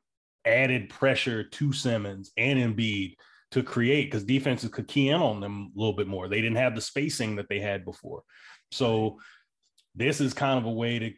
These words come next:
kind of slowly undo that mistake by getting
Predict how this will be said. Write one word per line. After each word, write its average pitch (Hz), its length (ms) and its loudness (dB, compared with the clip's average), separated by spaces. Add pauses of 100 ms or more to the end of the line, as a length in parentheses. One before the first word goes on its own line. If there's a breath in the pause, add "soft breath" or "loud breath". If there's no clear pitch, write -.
(140)
kind 120 180 0
of 101 180 -2
slowly 117 880 0
undo 120 480 2
that 110 220 0
mistake 123 540 -2
by 107 120 2
getting 117 500 0